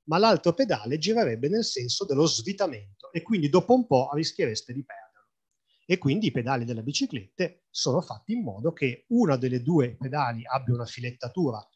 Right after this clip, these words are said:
cosiddetta destra orsa, quindi che ruoti in senso orario quando si avvita, e l'altro pedale abbia una filettatura sinistra orsa, cioè ruoti in senso antiorario quando si avvita.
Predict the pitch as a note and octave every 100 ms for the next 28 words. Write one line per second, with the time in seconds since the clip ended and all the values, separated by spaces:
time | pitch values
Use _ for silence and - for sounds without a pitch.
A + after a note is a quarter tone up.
0 | _ D3 A#2 A#2+ D3+ D3+ A2 G#2 A2 F3+
1 | - - A#2 G#2+ G2 - G3+ - _ _
2 | - C3 B2 A#2+ A#2 A#2+ D3 C#3 - A2+
3 | - B2+ A#2+ - A2 - A#2 D3 C3 G#2+
4 | G#2 - _ _ - A#2+ A2 - C#3+ C#3+
5 | F#2+ - F#3+ _ _ - G#3+ G3+ C3 -
6 | C3+ A#3+ A2 G#2+ C#3+ E3 C#3 A#2+ A#2+ C#3+
7 | B2+ F3+ E3+ - A3+ A#2+ A#2 D3+ - A#3+
8 | E3 - - A2+ G#2 - - - - D3
9 | G3+ _ _ - C3+ F#3 C3 - B2 C#3
10 | B2+ - F#3+ D3 - - - B3+ C3+ G#2+
11 | - A2 G#2 G2 _ _ _ - A2 G#2+
12 | G#2 - A2 _